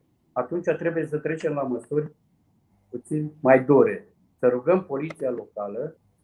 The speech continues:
să circule pe anumite străzi și acolo unde constată că lumea aruncă gunoaie,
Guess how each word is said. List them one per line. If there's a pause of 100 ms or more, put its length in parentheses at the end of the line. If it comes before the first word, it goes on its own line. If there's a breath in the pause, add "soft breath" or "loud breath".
(160)
să
circule
pe
anumite
străzi (340)
și
acolo
unde
constată
că (380)
lumea
aruncă (140)
gunoaie,